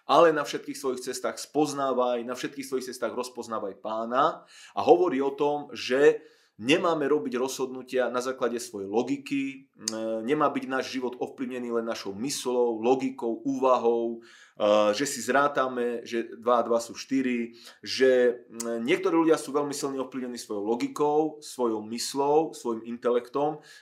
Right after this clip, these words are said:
Niektorí ľudia sú zasa veľmi silne ovplyvnení svojimi emóciami, eh, svojimi pocitmi. Eh, keď majú dobrý pocit, žijú vo víťazstve, eh,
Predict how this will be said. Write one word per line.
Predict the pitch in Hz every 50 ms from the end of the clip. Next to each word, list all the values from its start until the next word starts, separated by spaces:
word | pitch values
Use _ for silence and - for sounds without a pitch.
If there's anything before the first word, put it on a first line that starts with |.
| _ 107
Niektorí | 120 156 165 170 165 156 143 147
ľudia | 151 143 143 139 135 131 131 -
sú | - - 131
zasa | 127 131 131 - 117
veľmi | 120 139 135 135
silne | 131 - - 131 131 123 117
ovplyvnení | - 127 123 - 139 123 123 120 117
svojimi | 113 - - 120 117 110 104 104 - -
emóciami, | 117 131 135 143 139 139 - 143 139 135 135 131 131 131 131 131 131 131
eh, | - _ _ _ _ _ _ _ _ _ _ _ _ - - - 117
svojimi | 113 - 123 120 117 113 104 -
pocitmi. | - 131 135 139 - 147 135 - - 127 127 123 123 120 120 113 - -
Eh, | - - - - _ - 107 107 110 110 110 110 110 110 110 110 110 110 110 110 110 110 110 107 107 107 107 107 107 107 107 104 -
keď | - 151 151 151
majú | 147 139 135 123
dobrý | 123 117 120 117 110 - -
pocit, | 143 151 139 147 - 139 131 123 123 117 110 113 - - _ _ _ _ -
žijú | - 127 135 135 123 117
vo | 113 107
víťazstve, | 131 156 147 143 147 135 127 127 - - - 117 120 120
eh, | 117 117 117 113 110 110